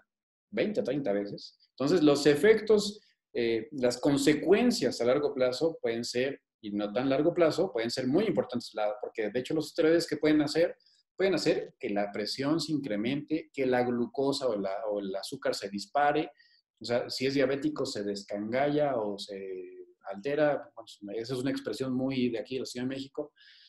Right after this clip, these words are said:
Vaya que se pone complicada la situación, van a requerir insulina y, y sus antidiabéticos orales.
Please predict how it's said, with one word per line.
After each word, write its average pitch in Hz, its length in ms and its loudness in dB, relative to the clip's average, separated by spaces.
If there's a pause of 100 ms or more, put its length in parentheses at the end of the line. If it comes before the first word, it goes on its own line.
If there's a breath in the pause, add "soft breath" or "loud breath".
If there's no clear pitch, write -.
(180 soft breath)
Vaya 139 220 2
que 110 400 -4
se - 240 -2
pone 165 260 6
complicada 143 640 4
la 156 60 4
situación, 156 520 0
van 151 140 6
a 143 80 0
requerir 123 400 0
insulina 143 720 0
y, 113 380 -4
y 110 120 -18
sus - 260 -10
antidiabéticos 110 720 -4
orales. 147 640 -2